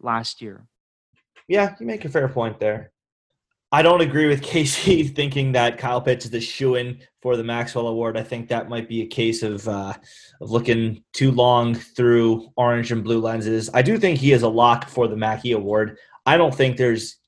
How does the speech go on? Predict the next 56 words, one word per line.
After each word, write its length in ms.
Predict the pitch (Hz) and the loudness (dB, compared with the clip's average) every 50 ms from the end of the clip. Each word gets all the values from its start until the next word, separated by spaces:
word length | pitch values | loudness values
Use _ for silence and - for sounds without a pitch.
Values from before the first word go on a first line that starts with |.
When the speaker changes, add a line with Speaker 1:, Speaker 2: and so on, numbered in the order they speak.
| _ - | _ -4
Speaker 2:
anyone 540 | 131 131 131 127 127 123 123 120 117 117 113 107 | -2 0 0 0 0 0 0 0 0 -2 -4 -6
in 120 | 120 117 107 | -8 -8 -10
the 80 | 95 | -8
country 520 | - - - 113 117 117 - 113 110 107 107 | -10 -6 -4 -4 -4 -4 -4 -6 -6 -4 -4
who 160 | 113 113 107 | -4 -4 -4
would 240 | 104 101 95 92 - _ _ _ _ _ _ - | -4 -6 -8 -14 -20 _ _ _ _ _ _ -4
debate 580 | - 120 117 - 117 107 107 110 107 - - _ _ _ - | -4 -4 -4 -2 -2 -2 -2 -2 -4 -8 -12 _ _ _ -14
the 60 | 117 | -12
fact 380 | - - 113 110 107 104 - | -4 -2 0 0 0 -2 -2
that 120 | - 101 90 | -6 -8 -8
he's 300 | - - 117 113 104 92 | -6 -6 -4 -4 -4 -6
the 60 | 98 | -6
best 260 | 92 107 107 - - | -4 -4 -4 -4 -2
tight 160 | - 107 107 | -2 -2 -2
end 120 | 104 101 104 | -2 -4 -6
in 80 | 101 | -8
America. 560 | 95 95 95 95 101 101 95 - 107 107 101 - - _ _ _ _ _ - | -8 -8 -8 -4 -4 -4 -4 -2 -4 -4 -4 -6 -10 _ _ _ _ _ -10
He's 120 | 117 110 | -6 -6
a 40 | 110 | -6
first-round 760 | 113 - 131 135 131 - 127 123 120 117 117 117 117 113 117 - | -2 0 0 2 2 0 0 0 0 0 0 -2 -4 -6 -6 -6
N 100 | 117 113 | -4 -4
F 120 | 113 - | -4 -2
L 100 | 113 110 | -2 -2
draft 340 | 107 - 113 110 110 110 - | 0 0 0 2 2 0 0
pick 180 | - 113 107 - | -4 -4 -4 -4
just 160 | 110 104 - | -10 -10 -6
waiting 280 | 110 110 113 110 107 104 | -4 -4 -4 -4 -4 -6
to 60 | 104 | -8
happen. 520 | - 110 104 104 - 113 107 107 107 107 - - - - _ _ _ _ - | -6 -4 -4 -4 -2 -2 -4 -4 -6 -10 -14 -20 -20 -20 _ _ _ _ -8
And 120 | 117 113 | -8 -8
he, 380 | 113 - 131 135 135 131 131 120 | -6 -4 -2 0 0 0 0 0
like 320 | - 120 120 117 - _ _ _ - | 0 0 0 0 -2 _ _ _ -12
I 160 | 98 98 95 90 - _ _ _ _ | -12 -10 -10 -12 -18 _ _ _ _
said 340 | - - 107 104 98 90 - | -4 -4 -4 -4 -4 -8 -12
several 320 | - - 113 104 98 104 | -2 0 0 0 0 -2
times, 360 | 101 127 117 113 110 107 101 | -2 -2 -2 0 -2 -4 -6
and 100 | 110 101 | -8 -6
like 180 | 104 107 101 - | -6 -6 -4 -2
we've 160 | 117 113 107 | -2 0 4
all 160 | 123 131 127 | 6 6 4
said 220 | 113 - 117 107 - | 4 2 -4 -4 -4
several 200 | 110 104 104 101 | -6 -6 -6 -4
times, 260 | - 117 120 120 110 | -4 -4 -2 -4 -4
and 60 | 104 | -4
like 140 | 120 110 - | -6 -6 -4
we've 140 | 120 120 120 | -4 2 2
all 140 | 123 117 107 | 2 2 2
seen 380 | - - - 156 156 139 120 | -2 -2 -2 0 0 0 0
happen 380 | 117 127 143 151 151 - 127 113 | 0 2 4 4 4 4 2 0
on 120 | 117 113 | 0 -4
the 80 | 101 90 | -4 -4
field, 260 | - 156 156 135 113 | 0 4 4 4 4
he's 180 | 110 127 123 - | 2 -2 -2 0
just 220 | 151 135 135 117 | 0 0 0 0
not 300 | 127 131 120 - - - | 0 0 0 0 -4 -12
fair. 500 | - - - 131 135 117 92 101 107 - | -10 -4 -2 0 2 2 0 0 -4 -6